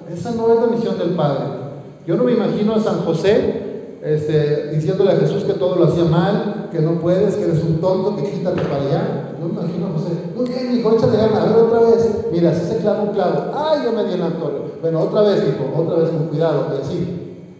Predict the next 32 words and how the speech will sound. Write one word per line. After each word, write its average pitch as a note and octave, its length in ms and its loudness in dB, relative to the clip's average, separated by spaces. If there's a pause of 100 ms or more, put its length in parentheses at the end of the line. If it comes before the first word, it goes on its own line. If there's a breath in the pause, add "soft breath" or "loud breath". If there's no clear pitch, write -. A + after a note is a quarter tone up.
(240)
Y D#3 60 -2
algunos F#3+ 360 2
papás A#3 360 2
son A#3 160 0
de, - 160 0
"Quítate, B3 300 -2
hazte - 160 -4
a B3 40 -2
un A#3+ 60 -2
lado, A3 300 0 (100)
y E3 80 -2
ahorita G3 260 -4
yo G#3+ 140 -2
lo G3+ 120 0
hago, E3 180 0
anda G#3 300 -2
bien G#3 180 -2
tarugo, F3+ 420 2
¿verdad?". G3+ 220 4 (480)
Bueno, D3+ 260 2
eso - 400 2
en C#3+ 340 0
Jalisco G#3+ 520 2
pasa, C#3+ 420 -2
no D3 80 -4
sé E3+ 180 -6
si D#3+ 120 -6
aquí D#3+ 100 -6
en D#3 220 0
la D3 80 -2
Coahuila, C3 540 -6
¿no? - 280 -6